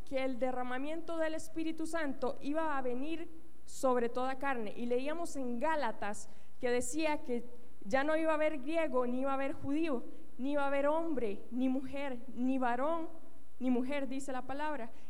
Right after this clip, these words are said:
ni esclavo, ni libre. Entonces veíamos que ya no había distinción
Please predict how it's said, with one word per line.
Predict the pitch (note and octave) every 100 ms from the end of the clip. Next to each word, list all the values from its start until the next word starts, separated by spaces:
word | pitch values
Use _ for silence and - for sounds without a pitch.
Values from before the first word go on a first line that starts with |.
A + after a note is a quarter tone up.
| -
ni | B3
esclavo, | B3 B3+ B3+ D4+ D#4 E4+ D#4+ -
ni | A#3+ C#4
libre. | D#4+ E4 A3+ -
Entonces | A3+ C4 C#4 D#4+
veíamos | C4+ C#4 D#4+ D#4+ D#4+
que | A#3+
ya | G#3 C4+
no | D#4
había | E4 E4 E4
distinción | E4 E4 D#4+ D#4+ E4 D#4+ C4+